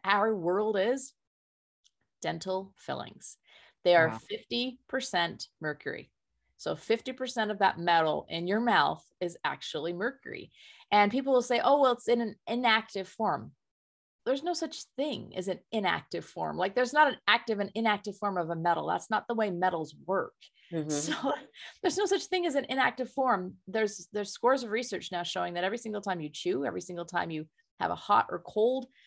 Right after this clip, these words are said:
Speaker 1: food, every time you brush your teeth, you actually are releasing mercury vapors off of those fillings.
Speaker 2: Mm.
Speaker 1: And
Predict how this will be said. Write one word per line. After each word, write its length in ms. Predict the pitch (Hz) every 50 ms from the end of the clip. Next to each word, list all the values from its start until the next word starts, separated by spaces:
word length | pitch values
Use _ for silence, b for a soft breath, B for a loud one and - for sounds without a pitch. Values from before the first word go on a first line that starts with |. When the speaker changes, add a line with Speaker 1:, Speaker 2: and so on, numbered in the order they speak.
| b b b _
Speaker 1:
food, 480 | - - - 269 277 285 294 302 254
every 220 | - - 208 208 208
time 180 | 214 202 190
you 80 | 190 180
brush 240 | 160 175 165 - -
your 80 | 147 -
teeth, 300 | - - 247 247 262 247 - _
you 220 | 196 214 226 233 220
actually 480 | 190 185 175 180 - - 185 185 196 202
are 60 | 202
releasing 500 | 220 220 185 156 151 156 - 170 170 170
mercury 340 | 160 151 - - - 160 170
vapors 480 | 165 180 214 220 - - - - - - _ _ -
off 180 | 165 160 -
of 120 | 165 160 156
those 240 | 151 151 151 -
fillings. 480 | - - - - - - - - - - b b b b b b -
Speaker 2:
Mm. 240 | 139 135 135 131 160
Speaker 1:
And 420 | 170 165 160 156 156 - -